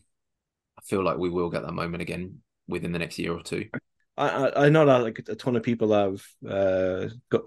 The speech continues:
Speaker 2: gone through this, uh, in depth with the, with the thing, so I just thought I'd talk a little bit more about different little bits and pieces that happened. But,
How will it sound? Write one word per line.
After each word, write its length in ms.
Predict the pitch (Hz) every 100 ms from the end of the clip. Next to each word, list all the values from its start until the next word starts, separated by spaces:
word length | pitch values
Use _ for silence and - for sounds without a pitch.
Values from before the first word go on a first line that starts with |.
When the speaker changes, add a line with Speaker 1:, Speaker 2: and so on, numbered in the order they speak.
| -
Speaker 2:
gone 220 | 107 104
through 260 | - 104
this, 340 | 101 101 - -
uh, 200 | 98 95
in 240 | 92 104
depth 300 | - 101 -
with 200 | 104 101
the, 300 | 101 98 95
with 160 | - 104
the 80 | 98
thing, 240 | 104 107
so 120 | 104
I 60 | 104
just 140 | 113
thought 100 | 113
I'd 60 | 98
talk 200 | 110 101
a 40 |
little 100 | 104
bit 140 | 92 95
more 160 | 98
about 220 | 95 95 87 - - _
different 260 | 127 - 117
little 120 | 104
bits 160 | 110 -
and 80 |
pieces 220 | - 110 -
that 100 | 104
happened. 320 | 107 107 98
But, 220 | 104 95